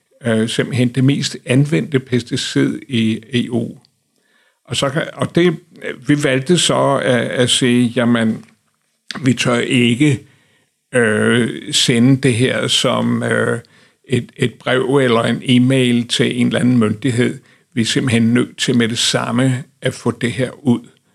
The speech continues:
Så vi sendte, vi skrev en videnskabelig artikel, vi sendte til et, øh, miljømedicinsk tidsskrift, øh, hvor det så udkom, øh,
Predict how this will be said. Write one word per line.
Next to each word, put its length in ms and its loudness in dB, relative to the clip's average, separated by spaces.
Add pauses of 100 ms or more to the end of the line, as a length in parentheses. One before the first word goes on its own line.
(380)
Så 160 -4
vi 180 -4
sendte, 460 0
vi 80 2
skrev 480 -2
en 380 0
videnskabelig 540 0
artikel, 540 -2
vi 80 0
sendte 440 -2
til 560 -4
et, 360 -4
øh, 260 -2
miljømedicinsk 840 -2
tidsskrift, 440 -4 (720)
øh, 140 2
hvor 200 0
det 140 -6
så 120 -2
udkom, 640 -2
øh, 360 -4